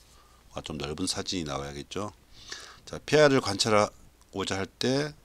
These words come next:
인도 레벨은, 예, 플러스 오백을 올린다.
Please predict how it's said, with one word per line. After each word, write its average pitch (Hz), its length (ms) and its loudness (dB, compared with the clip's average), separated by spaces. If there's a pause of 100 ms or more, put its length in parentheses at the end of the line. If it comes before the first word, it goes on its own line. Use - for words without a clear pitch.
(100)
인도 92 400 -2
레벨은, 92 640 0 (1160)
예, 73 160 -14 (120)
플러스 - 560 0
오백을 95 380 2
올린다. 78 800 -2